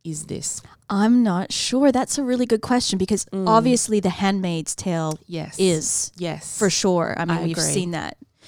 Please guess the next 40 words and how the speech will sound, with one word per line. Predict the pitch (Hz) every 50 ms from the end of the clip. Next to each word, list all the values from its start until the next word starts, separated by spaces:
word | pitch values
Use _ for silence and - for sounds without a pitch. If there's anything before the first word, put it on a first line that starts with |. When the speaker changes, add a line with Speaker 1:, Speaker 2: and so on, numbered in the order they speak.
| - - - -
Speaker 2:
It's | - 170 - -
am-, | 175 170 - - -
it's | 190 - 196
amazingly | 190 196 202 220 240 233 196 190 170 156 147 143 147
Speaker 1:
Yeah. | 175 165
Speaker 2:
so. | 160 156 - - - - _ _ _ _ _ _ _ _ _ _ _ _ -
Speaker 1:
And | 185 180
it's | 180 - -
one | 208 196 202
of | 202 208
those | 196 180 180 -
books | - 160 156 - - -
that | - -
you | - 170 170
could | - - 180 165 -
read | 180 170 165 165 165 165 165 165 165 - - - -
as, | 165 160 156 156 160 151 160 - - - - _ _ _ _ _ _ _ _ _ _ _ _ _ _ _ _ _ _ _ -
um, | 175 165 160 160 156 151 151 151 156 165 - - -
I | 170
mean, | 160 156 165
when | 165 170 170
you | 175 185 196
first | - - 175 160 - - 170
read | 156 147
it, | 151 -
you | - 147
would | 151 156 147
have | 151 -
been, | - 156 156 151 147 147 147 143 151 151 _ _ _
you | 165 170 160
read | 160 156 147
it | 143 - - _ _ _ _ _ _ -
a | -
long | 156 151 151 160
time | 156 - 175 160 156
ago, | 147 - 147 -
so | 175 - - -
Speaker 2:
Yep. | 185 170
Speaker 1:
you | 156
would, | 156 156 151 151